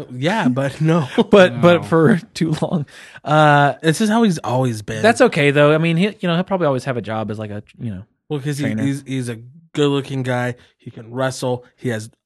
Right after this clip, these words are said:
Speaker 3: He's a
Speaker 1: thirty abs.
Speaker 3: He's a great wrestler. Like,
Speaker 2: Yeah.
Speaker 3: he's
Speaker 1: And
Speaker 3: a
Speaker 1: then
Speaker 3: very great
Speaker 1: he
Speaker 3: wrestler.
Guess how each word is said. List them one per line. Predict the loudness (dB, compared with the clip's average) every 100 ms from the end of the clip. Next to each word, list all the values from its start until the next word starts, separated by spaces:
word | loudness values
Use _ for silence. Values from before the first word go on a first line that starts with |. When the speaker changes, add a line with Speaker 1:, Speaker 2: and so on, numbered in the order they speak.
| -14
Speaker 3:
He's | -4
a | 2
Speaker 1:
thirty | 2 4 2
abs. | 0 -4 -8 -12
Speaker 3:
He's | -8
a | -8
great | -10 -8 -8 -8
wrestler. | -10 -14 -14 -18 -20 -20 -12
Like, | -8 -4
Speaker 2:
Yeah. | -2
Speaker 3:
he's | -2
Speaker 1:
And |
Speaker 3:
a |
Speaker 1:
then | -2
Speaker 3:
very | 0 -2 -2
great | -8
Speaker 1:
he | -10
Speaker 3:
wrestler. | -10 -10